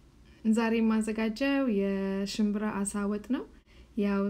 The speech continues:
ጾምም ስለሆነ፣ እ፣ እንግዶችም ቤት ስላሉ፣ እ፣ እስቲ እሱን ላዘጋጅ ብዬ ተነስቻለሁ። ሽምብራ አሳ የምሰራው ለመጀመሪያ ጊዜ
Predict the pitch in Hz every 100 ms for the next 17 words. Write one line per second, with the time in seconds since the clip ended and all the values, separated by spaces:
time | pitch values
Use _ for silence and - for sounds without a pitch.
0 | 208 - 202 202 202 190 185 196 202 262
1 | 277 185 185 196 202 208 202 196 196 208
2 | 196 202 208 190 196 247 427 - - -
3 | - - 208 196 196 - 196 202 196 -
4 | 208 190 185 196 196 196 254 240 196 185
5 | - 190 196 294 523 - - - - -
6 | - 254 269 277 285 277 320 240 226 220
7 | 254 277 214 202 202 202 196 196 202